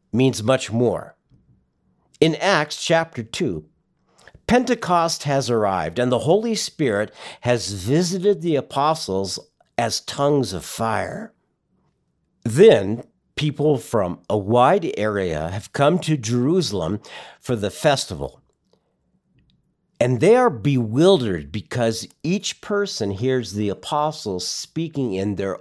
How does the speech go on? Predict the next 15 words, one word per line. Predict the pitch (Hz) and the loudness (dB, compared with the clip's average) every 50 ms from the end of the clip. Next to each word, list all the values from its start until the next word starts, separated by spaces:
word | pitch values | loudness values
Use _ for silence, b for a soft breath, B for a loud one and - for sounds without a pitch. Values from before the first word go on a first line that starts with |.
| - - | -6 -4
own | 120 123 131 135 135 135 127 120 | 0 0 2 2 2 0 0 0
native | 117 120 120 120 113 110 92 87 | 0 0 -2 -2 -2 -4 -4 -4
language, | 101 107 113 117 120 113 101 90 82 73 - - - - b b b b b b b b b b _ _ _ _ _ _ _ _ _ _ _ _ _ _ - | -4 -2 -2 0 -2 -2 -2 -4 -6 -6 -8 -10 -14 -14 b b b b b b b b b b _ _ _ _ _ _ _ _ _ _ _ _ _ _ -4
not | 131 143 190 214 208 170 131 | 0 2 2 2 0 0 -2
the | 131 117 | -2 0
native | 120 120 120 123 127 110 104 95 90 85 - - _ - | 0 2 2 2 2 0 -2 -4 -4 -8 -12 -14 _ -4
Aramaic, | 110 110 98 92 104 123 101 87 87 98 - - | -2 -2 0 0 0 0 0 -2 -2 -4 -4 -4
which | 101 95 - - | -6 -4 -4 -4
is | 98 92 101 | -6 -4 -2
related | 98 107 110 113 120 139 139 107 87 82 80 - | -2 -2 -2 0 0 -2 -2 -2 -4 -6 -8 -8
to | 98 98 | -6 -4
Hebrew, | 110 135 143 117 80 73 71 76 78 78 - _ _ _ _ _ _ _ _ _ _ - | -4 -2 -2 -4 -4 -6 -8 -8 -8 -8 -12 _ _ _ _ _ _ _ _ _ _ 2
of | 117 120 101 90 | 2 2 0 -2
the | 95 85 78 | -4 -4 -4
apostles. | 73 - - - 113 110 107 - - - 60 50 - - - - - | -4 -6 -6 -4 -2 -2 -2 -4 -6 -10 -12 -12 -14 -14 -14 -16 -16